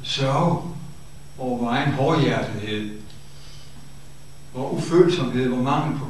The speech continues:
kærlighed? Hvor ofte må vi ikke tænke, at det vist ikke kan være muligt, selv ikke for Gud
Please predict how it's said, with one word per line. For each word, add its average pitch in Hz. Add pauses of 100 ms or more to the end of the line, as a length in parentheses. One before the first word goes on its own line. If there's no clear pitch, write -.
kærlighed? 113 (2250)
Hvor 135
ofte 143
må 131
vi 139
ikke 147
tænke, - (760)
at 123
det 135
vist 147
ikke 165
kan 147
være 135
muligt, 170 (760)
selv 147
ikke 156
for 139
Gud 170